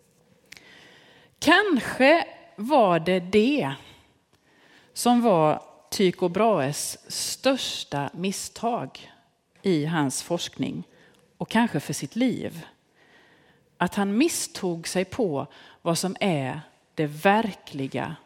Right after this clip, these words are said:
centrum. Om detta kommer predikan handla om idag. Inte Tycho Brahe,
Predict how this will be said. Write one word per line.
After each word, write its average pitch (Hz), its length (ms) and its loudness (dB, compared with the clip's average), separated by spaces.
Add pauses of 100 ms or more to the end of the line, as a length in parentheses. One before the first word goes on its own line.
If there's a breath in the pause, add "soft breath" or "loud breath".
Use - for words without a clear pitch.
(160)
centrum. - 680 -8 (2750 loud breath)
Om 214 140 4
detta 302 320 6
kommer 285 240 2
predikan 220 600 0
handla 175 360 -4
om 147 100 -8
idag. 156 260 -6 (920 soft breath)
Inte 233 460 0 (300)
Tycho - 300 -4
Brahe, 190 480 2